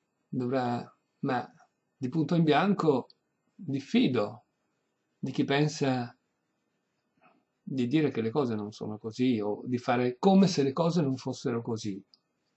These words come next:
Poi adesso c'è una nuova dinamica che è quella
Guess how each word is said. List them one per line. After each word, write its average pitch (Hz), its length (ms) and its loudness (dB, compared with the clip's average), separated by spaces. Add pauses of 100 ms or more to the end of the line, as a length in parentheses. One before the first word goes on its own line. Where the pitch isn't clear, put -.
(100)
Poi 185 540 4 (920)
adesso 160 440 -2
c'è 131 120 -4
una 131 160 -2
nuova 135 280 -2
dinamica 120 840 -4 (420)
che - 180 -10
è 127 80 -10
quella 147 540 2